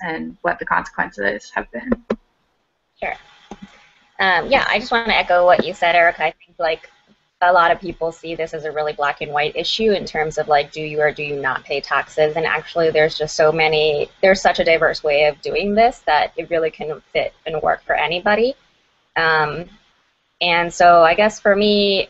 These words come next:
Speaker 2: I just don't report. I take s-, I, I take consulting things in piecemeal so that the people and organizations that I work for don't have to report that they paid me either, if I can.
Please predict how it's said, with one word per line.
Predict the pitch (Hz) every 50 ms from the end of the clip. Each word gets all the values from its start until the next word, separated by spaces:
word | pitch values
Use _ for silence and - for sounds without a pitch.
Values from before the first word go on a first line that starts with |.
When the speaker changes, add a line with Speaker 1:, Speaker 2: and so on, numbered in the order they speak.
| _ _
Speaker 2:
I | - 170 170 170 170 175 175 175 170
just | - 175 -
don't | - 170 165 -
report. | - 160 156 - 165 160 160 214 247 - - _
I | - 175 175 175 175
take | 175 - 180 175 -
s-, | - - - - - - 208 202 - -
I, | 185 180 175 175 175 170
I | 165 170
take | - - 180 180
consulting | - 196 180 - - 165 147 - - 180 175 175 175
things | - - 180 175 175 175 165 - _ -
in | 175 170 170
piecemeal | - - 185 - - 247 254 254 254
so | 254 - 196 175
that | 175 165
the | -
people | - - 175 - 175 165
and | 165 165
organizations | 151 156 151 151 165 - 156 156 165 - 165 160 -
that | 160 151
I | 147
work | 151 135 147 147 - _
for | - 151 147 147
don't | 143 156 156 156
have | 156 151 -
to | 156 147
report | - 151 151 _ - - 151 139 143 151 147 - - _ _ -
that | 175 151 -
they | 156 147
paid | - - - 151 151 156
me | 156 151 143 135
either, | 120 123 135 160 208 233 277 - - _ _ _ _ _ _ -
if | - - -
I | 156 147
can. | - - 151 151 202 262